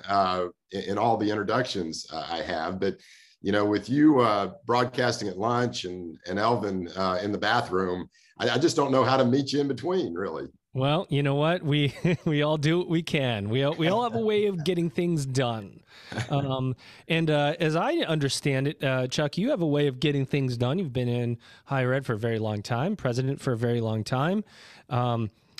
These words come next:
Speaker 2: I'm gonna ask you later what you would tell yourself, uh, twenty-five years ago as a college president getting started. So think about that. Uh, but tell us the story. Uh, wh-, where is Henderson State University?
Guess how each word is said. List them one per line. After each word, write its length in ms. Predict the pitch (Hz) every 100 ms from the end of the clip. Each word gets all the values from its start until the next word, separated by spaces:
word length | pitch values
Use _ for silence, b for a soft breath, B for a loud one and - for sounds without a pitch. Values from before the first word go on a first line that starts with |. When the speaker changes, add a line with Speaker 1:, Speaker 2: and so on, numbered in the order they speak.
| -
Speaker 2:
I'm 80 | 139
gonna 120 | 127
ask 300 | 123 131 127
you 100 | 110
later 300 | 110 131 117
what 160 | 117
you 140 | 117 113
would 160 | 107
tell 180 | - 120
yourself, 640 | 113 104 - 117 110 - -
uh, 320 | 120 107 107 -
twenty-five 500 | 127 110 127 110 110
years 200 | 113 107
ago 320 | 104 101 104
as 140 | 95
a 120 | 101
college 320 | - 117 104 -
president 320 | 113 107 107
getting 220 | 110 92
started. 440 | - 107 107 95
So 200 | - 107
think 180 | 95 113
about 260 | 104 98 -
that. 280 | 104 98 - B B B B
Uh, 240 | 113 117
but 340 | 123 143 147 - B B
tell 220 | - 240 311
us 160 | -
the 120 | -
story. 580 | - - 349 311 254 156
Uh, 220 | 135 131 -
wh-, 500 | 143 139 120 139 180
where 400 | 127 156 269 302
is 200 | 240 214
Henderson 480 | 170 190 175 - 151
State 280 | - 135 104
University? 720 | 120 104 101 - 104 120